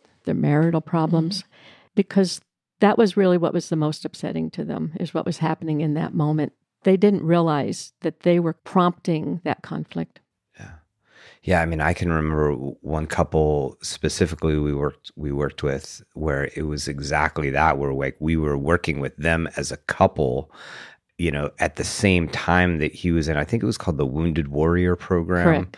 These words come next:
Speaker 1: yeah.
Speaker 3: And he was, you know, trying to deal with this, like, serious physical, emotional trauma that
Speaker 2: Yeah.
Speaker 3: he'd been going through for a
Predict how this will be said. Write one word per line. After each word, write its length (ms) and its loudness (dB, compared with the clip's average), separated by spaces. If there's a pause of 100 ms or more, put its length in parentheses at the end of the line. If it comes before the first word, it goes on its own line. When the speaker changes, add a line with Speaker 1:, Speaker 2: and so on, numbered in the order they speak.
(120)
Speaker 1:
yeah. 160 -2 (300)
Speaker 3:
And 160 0
he 120 4
was, 380 2
you 140 -2
know, 100 0
trying 440 2
to 60 0
deal 360 2
with 160 -4
this, 200 -6
like, 240 -10
serious 600 2
physical, 880 2
emotional 760 -2
trauma 760 0 (360)
that 220 -2
Speaker 2:
Yeah. 120 -10
Speaker 3:
he'd 220 -4
been 160 -4
going 180 -2
through 200 -6
for 460 -8
a 160 -10